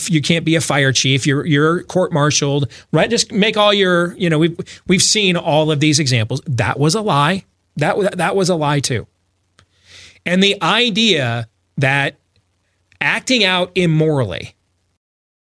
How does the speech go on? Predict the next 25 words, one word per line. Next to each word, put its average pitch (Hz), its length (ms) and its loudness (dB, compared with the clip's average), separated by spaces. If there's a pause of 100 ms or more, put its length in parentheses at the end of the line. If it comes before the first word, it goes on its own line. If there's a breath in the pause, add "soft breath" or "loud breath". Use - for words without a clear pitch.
(420)
was 143 600 2
about, 160 540 -2 (340)
um, 143 440 0 (1000 loud breath)
w-, 170 200 0
was 170 180 2
a, 170 80 0
was 160 240 0
about 175 480 -2 (160)
expanding 208 800 -2
notions 185 500 2
of 135 140 -4
pleasure, 120 520 -2 (1600)
was 156 140 2
about 175 300 0
freeing 240 520 2
you 202 280 2
up - 240 -6 (1200)
to, 165 120 0
to, 170 300 0
to 185 260 -2
experience 202 720 0
the 170 120 -2
fullness 190 600 0
of 143 100 -6
life. 113 380 -2